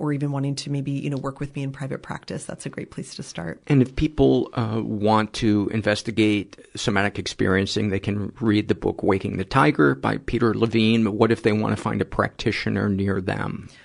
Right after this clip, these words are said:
Speaker 1: So that, a great place to start. Now, I,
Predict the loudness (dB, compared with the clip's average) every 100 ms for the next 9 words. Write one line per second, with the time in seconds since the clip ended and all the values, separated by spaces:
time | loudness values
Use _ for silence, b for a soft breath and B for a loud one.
0 | B -12 -4 0 0 -2 -4 -2 -4 -6
1 | -4 -2 -2 -2 -2 -4 -4 -6 -4 -2
2 | -2 -2 -2 -2